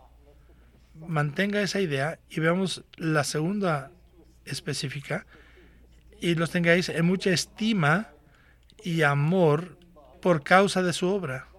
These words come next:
Y esa palabra altamente, en mucha estima, es, eh, triplemente intens-, in-, intensiva. Más allá de, eh, una abundancia excedente, tenerles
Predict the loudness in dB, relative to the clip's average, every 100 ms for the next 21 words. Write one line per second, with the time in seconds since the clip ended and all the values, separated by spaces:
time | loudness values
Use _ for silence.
0 | -20 -20 -20 _ -20 -20 -20 -4 -2 0
1 | 0 2 4 4 0 -6 _ -20 -20 -20
2 | -20 -8 2 2 2 0 2 0 0 -2
3 | -4 -4 -2 2 4 2 0 -2 -2 -2
4 | -2 -4 -10 -14 -16 -20 -20 -20 -20 -8
5 | 0 0 4 2 2 2 0 0 -2 -2
6 | 0 -2 -4 -10 -12 -6 -6 -6 -12 -8
7 | -4 -4 -2 -2 -4 -6 -14 -20 -20 -20
8 | _ 0 2 4 4 6 6 6 4 2
9 | 2 -2 -8 -10 -16 -20 -20 -14 -2 2
10 | 4 4 4 2 2 4 4 2 -2 2
11 | 2 2 0 0 2 0 -2 -6 -8 -18
12 | _ _ -20 _ _ -20 -20 -4 0 2
13 | 0 0 -2